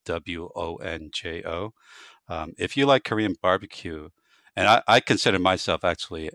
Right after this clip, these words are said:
a, a master chef in Korean barbecue. If you, if <laughs> I, I'd invite you to my house, uh, to, but they cook their meat with actual charcoal as opposed to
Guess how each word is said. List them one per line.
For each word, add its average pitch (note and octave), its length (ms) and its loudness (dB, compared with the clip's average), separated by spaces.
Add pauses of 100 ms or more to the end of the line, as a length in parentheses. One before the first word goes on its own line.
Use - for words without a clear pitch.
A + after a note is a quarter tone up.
(100)
a, F2+ 240 -6
a F2+ 120 -2
master F2 600 -2
chef - 400 -4
in D#2+ 60 -12
Korean D2+ 320 -12
barbecue. D#2+ 400 -10
If - 160 -20
you, E2 160 -8
if E2+ 240 -14
<laughs> - 500 -6
I, E2 160 0
I'd F2+ 160 0
invite F#2 280 0
you F2 80 -8
to - 120 -16
my E2 200 -4
house, D#2 400 -12
uh, D#2 180 -12 (160)
to, - 120 -20 (280)
but F#2+ 160 2 (460)
they A#2 260 6
cook - 560 2 (460)
their F#2+ 540 2 (280)
meat G2 360 0
with F2 200 -6
actual F#2 380 -2
charcoal F#2 600 -2
as E2 140 -10
opposed - 420 -12
to F2 140 -10